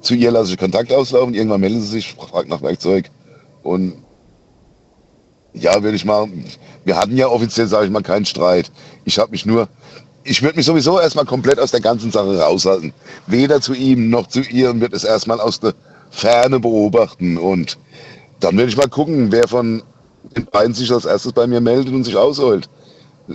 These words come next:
„Du, Heiko, können wir schon mal reden, mit dir reden?“ Oder vielleicht kommt sie zuerst. „Du, Heiko, kann ich mal mit dir reden?“ Ah, ist schwierig, also schwierig. Ich mag sie ja beide eigentlich, aber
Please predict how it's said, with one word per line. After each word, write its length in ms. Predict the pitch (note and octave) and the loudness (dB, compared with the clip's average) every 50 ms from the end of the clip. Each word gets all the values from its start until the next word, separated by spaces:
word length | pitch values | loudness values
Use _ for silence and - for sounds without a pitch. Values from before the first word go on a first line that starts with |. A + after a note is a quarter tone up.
| - _ - | -18 _ -6
„Du, 220 | G#2+ A#2 B2+ A#2+ | -2 0 2 2
Heiko, 420 | A2 A#2 A#2+ B2+ B2 C3 B2+ B2+ A#2 | 2 2 2 2 2 2 2 0 0
können 180 | G2+ A#2+ A#2+ | 0 0 0
wir 80 | B2 A#2 | 0 0
schon 200 | G#2+ A2+ A2+ A2+ | 0 -2 -2 0
mal 120 | A2 A2+ A2+ | 0 -2 0
reden, 240 | F#2+ A2 A2+ G#2 F#2 | 0 -2 -2 0 -2
mit 120 | B2+ A#2 | 0 2
dir 120 | A#2+ A#2 G#2+ | 2 2 4
reden?“ 320 | A2 A2+ B2 B2+ B2 B2+ | 4 2 2 2 0 0
Oder 160 | A#2 A2 A2 | 0 0 0
vielleicht 200 | F#2 A2+ A2 - | 0 0 -2 -2
kommt 160 | - G#2+ G#2+ - | -2 -4 -4 -2
sie 120 | B2 C3 | -4 -2
zuerst. 320 | G2 B2+ B2+ C3 A#2+ - - | 0 2 2 2 0 0 0
„Du, 120 | C3 B2 | 2 2
Heiko, 220 | A#2 B2 B2+ B2 A#2 | 2 2 2 0 -2
kann 140 | A#2 A#2+ | -2 -4
ich 80 | A#2 F#2+ | -2 -2
mal 80 | A#2+ B2+ | -2 -2
mit 140 | B2 A2 | 0 0
dir 120 | B2 A#2+ A2+ | 0 0 2
reden?“ 320 | A#2 A#2+ B2+ B2 B2 G#2+ - - _ - - - - - - - - - _ _ _ - _ _ | 2 2 2 0 -2 -6 -8 -12 _ -20 -20 -20 -20 -20 -20 -20 -20 -20 _ _ _ -20 _ _
Ah, 200 | - - - - A#2 | -6 -6 -4 -4 -2
ist 140 | - - | -2 -2
schwierig, 680 | - - A#2 C3 C#3+ D3 C#3 B2 B2+ G2+ - - - - | -2 0 2 2 4 4 4 2 0 -2 -2 -6 -6 -4
also 520 | - G#2 G#2 F#2+ G2+ G2+ G2 G2 F#2 D#2+ C#2+ - _ _ _ _ _ _ _ _ _ _ _ _ _ _ _ _ _ _ _ _ _ _ _ _ _ _ _ _ | -2 -2 0 2 2 2 2 2 0 -2 -6 -12 _ _ _ _ _ _ _ _ _ _ _ _ _ _ _ _ _ _ _ _ _ _ _ _ _ _ _ _
schwierig. 460 | - - G#2 A2+ B2 C3+ C3 A#2 - G2 | -10 -4 0 2 2 2 2 0 -2 -4
Ich 100 | F2 F2+ | 0 2
mag 280 | A#2 A2 B2 D#3 D3 | 2 2 2 2 0
sie 140 | - E3 E3+ | 0 2 4
ja 120 | D#3+ D#3 D3 | 4 4 4
beide 520 | A2 B2 G2 G2+ A#2+ C#3 D3+ C#3+ D3+ C#3 | 2 2 2 4 4 2 2 2 2 2
eigentlich, 580 | C3 C3 B2+ B2+ B2 A2+ G#2+ G#2+ F#2+ - - - | 4 2 2 2 0 0 -2 -2 -2 -2 -2 -2
aber 280 | G2 G2 G2 G#2 G2 | -2 0 2 2 0